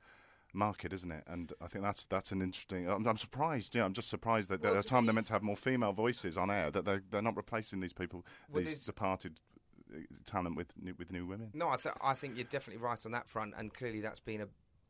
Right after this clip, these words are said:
Speaker 2: a major point that's come in the headlines out of the
Speaker 1: Mm,
Speaker 2: announcement
Speaker 1: mm.
Speaker 2: of, of the schedule, and obviously it is at, at a time as well when, wh-, when the B B C has very publicly said it wants to increase the amount of
Speaker 1: Mm.
Speaker 2: women on air. There is, uh, it wasn't very well publicised, but alongside Dan Walker,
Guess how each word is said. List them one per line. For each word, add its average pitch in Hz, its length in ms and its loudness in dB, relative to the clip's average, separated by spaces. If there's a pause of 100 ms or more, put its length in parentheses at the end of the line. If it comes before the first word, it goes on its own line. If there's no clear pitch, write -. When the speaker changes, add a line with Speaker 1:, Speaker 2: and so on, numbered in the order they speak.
(260)
Speaker 2:
a 113 60 -2
major 123 460 2
point 113 460 0 (120)
that's 113 220 -4
come 127 200 -2
in 117 120 0
the 113 80 0
headlines 113 400 2
out 123 340 0
of 101 140 -2
the 107 60 0
Speaker 1:
Mm, - 20 0
Speaker 2:
announcement 104 420 -4
Speaker 1:
mm. 104 40 0
Speaker 2:
of, 113 120 0 (160)
of 117 140 2
the 113 80 -2
schedule, 117 320 0
and 123 60 2
obviously 127 260 -2
it 95 100 -2
is 131 80 0
at, - 180 -4 (120)
at - 160 -4
a 113 40 -8
time 113 320 -4
as 101 120 -8
well 117 240 -2
when, 113 320 -2 (420)
wh-, 123 180 0
when 120 140 0
the 113 60 -4
B 123 100 0
B 113 60 -4
C 127 80 -2
has 113 100 -2
very 117 160 0
publicly 110 420 -8
said 107 240 -2
it 107 120 -6
wants 110 260 -6
to 110 340 -4 (280)
increase 143 400 -6
the 104 100 -10
amount 104 280 -6
of 101 180 -12
Speaker 1:
Mm. 80 240 -16
Speaker 2:
women 110 220 -2
on 113 120 0
air. 110 100 0 (220)
There 147 140 4
is, 175 280 6 (100)
uh, 135 260 6
it 131 80 0
wasn't 147 200 2
very 143 140 4
well 135 160 2
publicised, 120 920 -2 (280)
but 123 160 4
alongside 135 580 2
Dan 120 240 0
Walker, 107 540 -4